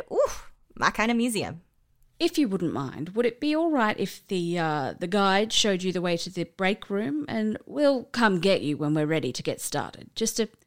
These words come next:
Speaker 2: just a few things we need to sort out.
Speaker 1: Cool. Uh, is there catering or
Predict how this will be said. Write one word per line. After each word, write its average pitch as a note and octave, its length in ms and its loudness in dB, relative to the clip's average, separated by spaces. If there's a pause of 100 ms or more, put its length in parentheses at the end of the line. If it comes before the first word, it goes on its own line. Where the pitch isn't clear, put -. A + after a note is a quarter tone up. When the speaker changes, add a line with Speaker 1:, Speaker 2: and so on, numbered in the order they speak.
(260)
Speaker 2:
just G4+ 200 2
a - 60 4
few C#3+ 160 -4
things - 300 -8
we G#2 100 -6
need A2 180 -8
to - 60 -8
sort B2 260 -6
out. - 440 -8
Speaker 1:
Cool. E4 280 4 (420)
Uh, G#3 320 -2
is B3 180 -4
there F#4 240 0
catering F4 760 0
or G#3+ 680 -6